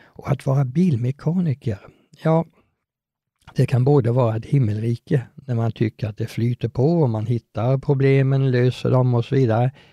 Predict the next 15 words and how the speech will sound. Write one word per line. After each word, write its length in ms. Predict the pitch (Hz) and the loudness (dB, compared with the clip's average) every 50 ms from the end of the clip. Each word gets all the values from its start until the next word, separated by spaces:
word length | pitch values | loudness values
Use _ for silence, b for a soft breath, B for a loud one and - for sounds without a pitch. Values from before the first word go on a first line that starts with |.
| b b | b b
men 220 | - 147 160 170 175 | -2 2 2 4 4
också 260 | 135 - - - 120 | 2 0 -2 -6 -6
ett 100 | 110 - | -6 -2
helvete. 560 | - 120 120 120 120 127 113 - _ - - - _ _ _ _ _ _ _ b b b b b b b b b b b b | -2 0 0 0 -2 -6 -10 -12 _ -20 -20 -20 _ _ _ _ _ _ _ b b b b b b b b b b b b
En 180 | - 160 156 151 | 2 4 4 6
vanlig 380 | 180 196 208 180 143 151 160 | 6 6 6 6 4 4 4
bruksbil 600 | 143 180 190 180 - - - - 107 104 107 107 113 | 4 4 2 2 2 -2 -8 -4 -2 -2 -2 -2 0
består 420 | 135 127 - - - 123 113 107 | -2 -2 -2 0 -2 -2 0 0
av 60 | 110 | -2
cirka 340 | 101 117 107 110 - 120 113 | -2 -2 -4 -4 -6 -12 -14
femtusen 1120 | - - - - - 151 151 156 156 151 139 143 - - - - 110 - - - 107 110 113 | -14 -16 -20 -6 -2 0 2 2 2 2 0 -2 -4 -6 -4 -4 -4 -6 -8 -6 -4 -4 -4
delar, 440 | 110 107 117 117 - 113 113 117 - _ _ _ _ _ _ _ _ _ _ - | -4 -4 -4 -4 -4 -6 -10 -10 -10 _ _ _ _ _ _ _ _ _ _ 0
ihopsatta 840 | 135 139 113 127 170 170 - - - - - 104 - _ - 110 | 0 0 2 2 0 0 0 -6 -12 -8 -8 -8 -10 _ -12 -12
till 340 | - - - 123 120 127 135 | -12 -8 -10 -8 -6 -4 -2
lägsta 540 | 147 151 151 135 - - - - - 120 | 0 0 0 0 -2 -4 -12 -18 -16 -16